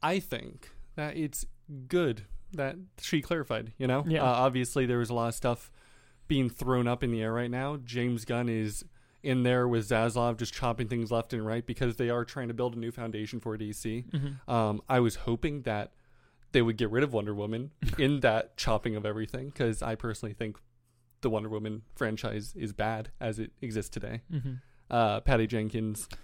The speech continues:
Speaker 1: sorry.
Speaker 2: Yeah.
Speaker 1: <laughs> I don't, I'm not a fan of your movies.
Speaker 2: Yeah.
Speaker 1: Uh,
Speaker 2: Oh, yeah,
Speaker 1: Wonder
Speaker 2: that's right. You didn't even like the first Wonder Woman film. That's right.
Speaker 1: I didn't like the first one. It was underwhelming. Uh, the second one was just laughably bad, uh, with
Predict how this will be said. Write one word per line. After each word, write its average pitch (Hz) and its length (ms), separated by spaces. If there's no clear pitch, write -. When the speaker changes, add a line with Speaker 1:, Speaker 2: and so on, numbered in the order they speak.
Speaker 1:
sorry. 113 420
Speaker 2:
Yeah. 143 260
Speaker 1:
<laughs> - 80
I 127 60
don't, - 140
I'm 123 80
not 110 140
a - 20
fan 117 180
of 117 40
your 113 100
movies. 135 640
Speaker 2:
Yeah. 147 140
Speaker 1:
Uh, 156 40
Speaker 2:
Oh, 131 60
yeah, 113 220
Speaker 1:
Wonder 208 160
Speaker 2:
that's 160 140
right. 233 120
You 196 60
didn't 208 140
even 180 120
like 170 120
the - 60
first 208 240
Wonder 147 160
Woman 127 220
film. 120 220
That's 127 180
right. 147 120
Speaker 1:
I 151 80
didn't 165 180
like 156 120
the 151 80
first 147 240
one. 160 260
It 143 160
was 123 600
underwhelming. 123 540
Uh, 107 260
the 135 80
second 147 360
one 147 200
was 113 200
just - 200
laughably 107 400
bad, 107 300
uh, 104 360
with 107 440